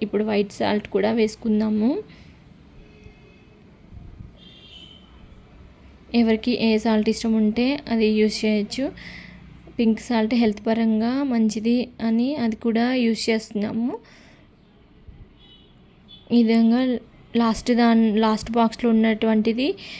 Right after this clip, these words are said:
సోంపు అండి. అన్నం తిన్న తర్వాత డైజెషన్ అవ్వడానికి మనం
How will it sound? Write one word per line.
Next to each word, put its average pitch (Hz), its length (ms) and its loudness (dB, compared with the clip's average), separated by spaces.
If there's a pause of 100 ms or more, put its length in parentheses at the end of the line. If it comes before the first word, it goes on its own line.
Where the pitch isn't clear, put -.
(120)
సోంపు 226 380 4
అండి. 226 380 4
అన్నం 220 300 2
తిన్న 214 440 2
తర్వాత 214 520 -2
డైజెషన్ 214 600 0
అవ్వడానికి 214 640 0 (440)
మనం 220 220 4